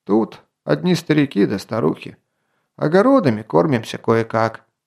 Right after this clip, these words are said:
Охотиться и в поле работать сил уж нет».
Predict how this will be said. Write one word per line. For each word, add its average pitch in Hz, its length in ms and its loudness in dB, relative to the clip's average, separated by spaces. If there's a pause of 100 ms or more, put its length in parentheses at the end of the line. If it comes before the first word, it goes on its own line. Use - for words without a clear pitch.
(420)
Охотиться 147 640 2
и 135 60 6
в 127 100 -6
поле 170 280 4
работать 139 500 2
сил - 300 -2
уж 113 200 -4
нет». 127 420 -6